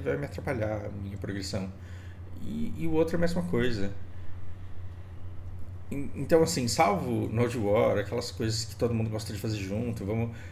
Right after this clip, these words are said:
vamos p-, tentar dropar o véu, vamos fazer um boss junto.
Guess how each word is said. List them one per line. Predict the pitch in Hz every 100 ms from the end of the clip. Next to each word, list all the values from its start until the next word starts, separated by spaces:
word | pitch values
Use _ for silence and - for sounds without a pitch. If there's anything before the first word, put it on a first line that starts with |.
| - -
vamos | - 113 120 120 117 - - -
p-, | 113
tentar | - 117 120
dropar | 117 117 101 120
o | 117
véu, | - 101 107 98
vamos | 107 123 143 107 -
fazer | - 110 107
um | 98
boss | 95 101 101 92
junto. | 101 107 104